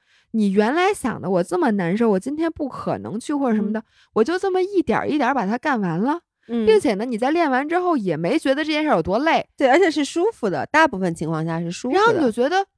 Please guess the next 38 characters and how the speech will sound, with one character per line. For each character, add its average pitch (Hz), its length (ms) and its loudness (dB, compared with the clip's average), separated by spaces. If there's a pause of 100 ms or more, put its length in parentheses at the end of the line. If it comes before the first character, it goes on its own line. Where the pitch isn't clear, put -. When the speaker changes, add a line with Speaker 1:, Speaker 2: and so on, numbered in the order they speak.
(240)
Speaker 1:
我 233 140 4
好 214 320 2
有 359 160 2
成 202 260 -6
就 214 200 -2
感， - 260 -10
Speaker 2:
是。 - 200 -10
Speaker 1:
因 233 40 2
为 403 80 4
我 403 160 4
很 - 180 -6
多 220 160 0
时 269 160 -6
候 196 220 -4
都 247 160 -2
是 240 140 -4
我 196 160 2
跑 - 260 -6
步 269 180 -6
之 277 140 -10
前 147 300 -8
的 180 100 -8
状 202 260 -6
态 180 200 -8
非 359 320 -6
常 180 260 -8
不 196 140 -2
好， - 320 -10 (160)
Speaker 2:
对。 254 160 6
Speaker 1:
我 - 80 6
要 339 160 8
不 311 60 6
就 247 60 6
觉 220 80 -2
得 247 60 0
特 285 220 0
冷。 202 240 0 (560)
Speaker 2:
对。 185 220 0